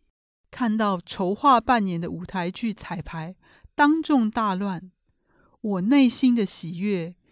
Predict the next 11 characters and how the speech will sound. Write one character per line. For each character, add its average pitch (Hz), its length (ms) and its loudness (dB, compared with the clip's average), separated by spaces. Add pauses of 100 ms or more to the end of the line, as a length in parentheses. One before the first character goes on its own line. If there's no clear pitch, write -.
(140)
已 190 120 -4
经 254 180 6
瀑 302 400 6
布 254 220 2
一 233 100 0
般 226 240 0
的 208 140 0
流 185 320 0
淌 165 280 -10
开 208 240 -6
来。 175 400 -8